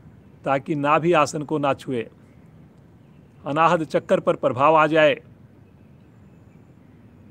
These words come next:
धरती माँ का स्पर्श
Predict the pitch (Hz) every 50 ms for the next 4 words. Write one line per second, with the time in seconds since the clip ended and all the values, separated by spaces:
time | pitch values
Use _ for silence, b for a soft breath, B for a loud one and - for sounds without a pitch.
0 | - - - - - - - - - - _ - - - - - - - - -
1 | - - - - - - _ - - - - - - - - - - 113 113 120
2 | 110 - - 165 151 143 139 143 143 - 147 143 131 - - - 147 139 147 151
3 | 156 139 - -